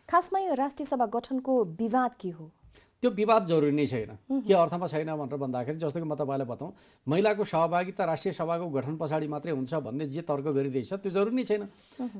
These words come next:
Speaker 2: राष्ट्रिय सभामा महिलाको सहभागिता चाहिँ आठमा तिन छ, त्यो सैँतिस प्रतिशत हो। यदि सैँतिस प्रतिशत हो भने त्यसलाई तेत्तिस प्रतिशत मान्दाखेरि चाहिँ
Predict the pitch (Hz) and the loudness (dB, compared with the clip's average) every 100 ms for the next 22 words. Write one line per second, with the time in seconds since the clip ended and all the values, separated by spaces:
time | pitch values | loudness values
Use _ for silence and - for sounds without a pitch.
0 | 180 202 208 233 220 214 220 220 196 202 | 4 6 6 4 4 4 4 2 4 4
1 | 202 202 180 180 190 190 196 180 185 151 | 2 0 0 0 -2 -2 -2 -2 -2 0
2 | 156 175 160 156 139 139 - 170 180 165 | 0 -2 -4 -4 -4 -6 -6 -6 -4 -4
3 | 175 - 156 160 139 131 - _ _ _ | -4 -6 -6 -4 -4 -6 -10 _ _ _
4 | _ _ _ _ _ 170 214 - - 202 | _ _ _ _ _ 2 2 0 0 4
5 | 214 262 - 208 220 208 214 214 214 214 | 4 4 2 2 2 2 0 0 2 2
6 | 214 208 214 - 214 220 202 202 202 185 | 4 4 4 -2 -2 -2 -2 0 2 4
7 | 202 180 202 127 | 4 4 0 -2